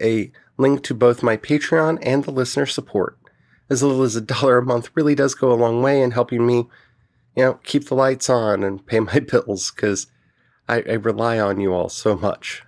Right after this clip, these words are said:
and you've always been there for me, and I wanna say thank you for all your support over the years, and thank you to everybody who already does that. If you don't have any money right now or you don't feel like giving,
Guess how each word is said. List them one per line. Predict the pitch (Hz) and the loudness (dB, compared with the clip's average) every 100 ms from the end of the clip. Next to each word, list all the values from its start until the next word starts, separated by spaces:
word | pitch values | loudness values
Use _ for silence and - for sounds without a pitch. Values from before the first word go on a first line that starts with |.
| - | -6
and | 98 95 - | -2 -2 -4
you've | 107 - | -8 -8
always | - 113 117 107 | -2 0 0 0
been | 107 101 | -2 0
there | 95 | 0
for | - 98 | 0 -2
me, | 95 95 | 0 -2
and | 110 95 | -4 -6
I | |
wanna | 98 101 101 | -4 -2 -2
say | - 95 | -2 -4
thank | 95 92 - | -4 -6 -6
you | 90 87 - - _ - - | -8 -10 -16 -20 _ -20 -12
for | - - | -6 0
all | 98 98 | 2 2
your | 101 92 | 2 -2
support | - - - 98 - | -4 -8 -4 -4 -4
over | 87 92 | -6 -8
the | 92 | -6
years, | 87 85 - | -4 -4 -4
and | 107 | -2
thank | 127 120 | 0 0
you | 131 | -2
to | - | -2
everybody | 120 120 107 104 | 0 0 0 -2
who | 95 | -4
already | 98 92 92 | -2 -2 -4
does | 95 - - | -6 -10 -10
that. | - - - _ - - - - - - - - - - | -14 -14 -18 _ -20 -20 -20 -20 -20 -20 -20 -20 -8 0
If | 147 - | 2 2
you | 139 | 0
don't | 123 | 2
have | 120 | 2
any | 117 | 2
money | 113 110 | 2 2
right | 110 107 | 0 0
now | 120 123 | 0 0
or | 107 | 0
you | 104 | 0
don't | 104 98 | 0 -2
feel | - 107 | -2 0
like | 92 | -2
giving, | 87 117 143 151 | -2 0 2 0